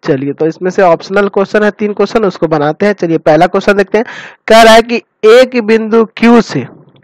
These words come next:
एक वृत्त पर स्पर्श रेखा की लंबाई चौबीस centimeter है तथा Q की केंद्र से दूरी, केंद्र से दूरी पच्चीस सेंटीमीटर है। तो चलिए, सबसे पहले इसका फिगर बनाते हैं।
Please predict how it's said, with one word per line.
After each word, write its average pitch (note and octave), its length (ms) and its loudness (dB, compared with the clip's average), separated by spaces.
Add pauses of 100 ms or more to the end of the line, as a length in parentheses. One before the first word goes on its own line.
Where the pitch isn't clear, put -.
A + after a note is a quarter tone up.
(580)
एक A3 300 2
वृत्त G#3 500 0
पर E3 380 2
स्पर्श G#3 520 0
रेखा G3 400 2 (1000)
की G3 100 2
लंबाई E3+ 640 2 (220)
चौबीस F#3+ 420 2
centimeter C3+ 600 -4
है D3 180 -14 (460)
तथा F3+ 320 2
Q A#3+ 600 2 (600)
की F#3+ 100 -4
केंद्र A#3 480 2
से G3 200 2
दूरी, D3+ 380 -2 (460)
केंद्र G#3 300 0
से F#3 180 0
दूरी D3+ 260 -2
पच्चीस D#3+ 400 -4
सेंटीमीटर C3 640 -8
है। C#3 120 -10
तो - 140 -16
चलिए, F#3 260 -2
सबसे F#3 360 -2
पहले D#3+ 300 0
इसका E3+ 300 -4
फिगर D#3+ 360 0
बनाते B2 380 -12
हैं। C3 80 -16